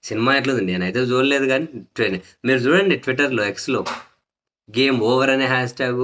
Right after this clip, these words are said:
గేమ్ చేంజర్ అట్టర్ ఫ్లాప్ అనేది, ఇంకా రామ్ చరణ్ అనే హ్యాష్‌ట్యాగ్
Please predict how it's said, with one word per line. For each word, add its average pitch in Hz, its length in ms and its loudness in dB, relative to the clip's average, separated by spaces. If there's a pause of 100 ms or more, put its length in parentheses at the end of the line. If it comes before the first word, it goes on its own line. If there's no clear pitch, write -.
(140)
గేమ్ 117 260 0
చేంజర్ 120 280 0
అట్టర్ 120 260 -4
ఫ్లాప్ 127 280 0
అనేది, 123 360 -2 (1080)
ఇంకా 160 220 4
రామ్ 143 300 4
చరణ్ 131 300 2
అనే 127 120 0
హ్యాష్‌ట్యాగ్ 123 600 -2